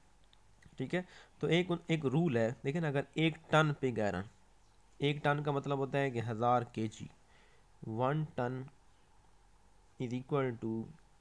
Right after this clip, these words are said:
one thousand केजी, एक हज़ार केजी। अगर आपको एक हज़ार केजी टिग, अ, पिग आयरन चाहिए, तो क्या क्या, कितनी मिकदार में उसके अंदर डालना चाहिए, ठीक है। सबसे पहले कश धात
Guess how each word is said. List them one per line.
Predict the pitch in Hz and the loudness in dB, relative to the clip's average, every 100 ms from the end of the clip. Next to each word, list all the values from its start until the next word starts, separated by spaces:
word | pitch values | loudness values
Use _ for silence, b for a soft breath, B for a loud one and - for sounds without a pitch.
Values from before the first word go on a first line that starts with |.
| - - | -20 -14
one | 113 120 127 131 127 131 - | -4 -2 -2 -4 -8 -10 -6
thousand | 117 120 117 120 117 117 - - | -4 -4 -4 -6 -6 -10 -20 -8
केजी, | 110 101 - 107 - | -6 -6 -8 -16 -6
एक | 131 110 | -6 -4
हज़ार | 117 107 98 - | -6 -6 -6 -10
केजी। | 92 - - B B B B B | -12 -14 -20 B B B B B
अगर | 135 165 | 8 12
आपको | 165 165 | 12 10
एक | - 160 143 | 2 2 2
हज़ार | 117 113 135 156 | -2 0 2 2
केजी | 151 135 127 131 - | 2 -2 -4 -10 -4
टिग, | 160 156 - | -2 -2 -2
अ, | 143 131 123 120 - - | 2 4 4 0 -4 2
पिग | 190 165 | 4 6
आयरन | 139 131 123 | 6 4 2
चाहिए, | - 104 101 104 131 - - b b b b b - | 0 -2 0 -4 -6 -16 -20 b b b b b -8
तो | 147 | -6
क्या | - 180 180 | 2 6 8
क्या, | 180 170 156 143 | 6 4 6 4
कितनी | - 151 165 | 2 -2 0
मिकदार | 139 117 117 117 | 0 0 4 4
में | 117 110 | 4 -2
उसके | - - | -4 -6
अंदर | 113 110 | -2 0
डालना | 101 104 101 | 2 0 0
चाहिए, | - 90 85 90 - - - - - | -4 -8 -8 -12 -16 -20 -20 -20 -10
ठीक | 135 127 | -8 -4
है। | 175 - b b b | -6 -8 b b b
सबसे | - 147 151 | -2 -2 0
पहले | 160 151 151 151 - | 2 2 2 2 2
कश | 147 - | 2 2
धात | 147 135 135 | 4 4 4